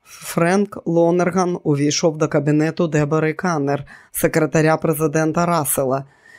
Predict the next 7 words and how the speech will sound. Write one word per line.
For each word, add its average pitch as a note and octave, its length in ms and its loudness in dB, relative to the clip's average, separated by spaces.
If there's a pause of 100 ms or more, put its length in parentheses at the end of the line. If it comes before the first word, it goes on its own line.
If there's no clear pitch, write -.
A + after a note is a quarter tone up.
(140)
який E3+ 360 2
знає, G#3+ 440 2
е, G3 80 -6 (1400)
запис E3+ 600 0
на D#3 120 4
прийом, F3+ 640 0
коли E3 380 0